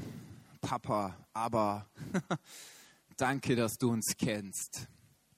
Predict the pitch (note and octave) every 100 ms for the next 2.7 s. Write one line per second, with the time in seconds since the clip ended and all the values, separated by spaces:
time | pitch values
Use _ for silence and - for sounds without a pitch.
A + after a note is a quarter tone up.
0 | _ _ _ _ _ _ _ C3 C3+ -
1 | A#2+ A#2 - B2 A#2 G2+ A2+ - - B2
2 | A2 G#2 F#2+ - - -